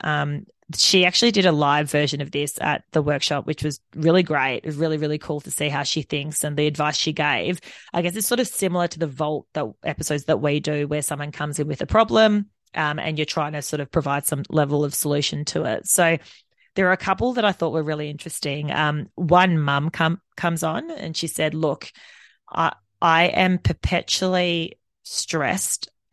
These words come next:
about how, you know, I could do something to fuck up my kids." Like,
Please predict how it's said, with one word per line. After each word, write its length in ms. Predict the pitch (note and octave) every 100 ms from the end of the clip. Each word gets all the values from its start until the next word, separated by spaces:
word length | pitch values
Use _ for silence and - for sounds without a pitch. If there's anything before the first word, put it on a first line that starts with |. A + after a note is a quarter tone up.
| -
about 520 | D#3+ D3+ D#3 D3 D3 -
how, 880 | - - - D#3+ D#3 C#3+ - A3 A3+ - _ _ _ _ _ _ _ -
you 140 | F#3
know, 320 | D#3+ D#3 D3+ - _
I 220 | F3 D#3+ D#3+
could 520 | - - E3 D#3 - -
do 360 | - E3 D#3 - _ _ _ _ _ _ -
something 800 | - G3 F#3+ - D#3+ C#3+ G3+ G3+
to 180 | - E3+
fuck 260 | - - -
up 160 | F2
my 140 | D#3 D3+
kids." 460 | C3 C#2+ - - -
Like, 440 | F#3 E3+ -